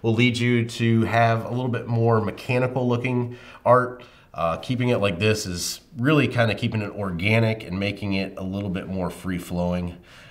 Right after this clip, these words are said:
So that's why I don't worry too much about making sure everything perfectly lines up with the sketch. Bring these lines around. Once again, using a little bit lighter lines here.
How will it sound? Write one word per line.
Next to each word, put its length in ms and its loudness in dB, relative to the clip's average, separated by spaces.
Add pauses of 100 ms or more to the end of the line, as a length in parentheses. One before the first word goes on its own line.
(240)
So 200 -8
that's 200 0
why 160 4
I 40 2
don't 240 -2
worry 260 -4
too 300 -2
much 360 2
about 340 0
making 320 -4
sure 300 -6
everything 800 -4
perfectly 920 -6 (100)
lines 360 -4
up 200 -8
with 120 -10
the 60 -14
sketch. 500 -6 (1600)
Bring 160 -14
these 180 -10
lines 260 -6
around. 380 2
Once 140 -6
again, 180 -6
using 200 -4
a 40 -4
little 140 -2
bit 160 -6
lighter 320 0
lines 360 -2
here. 520 -2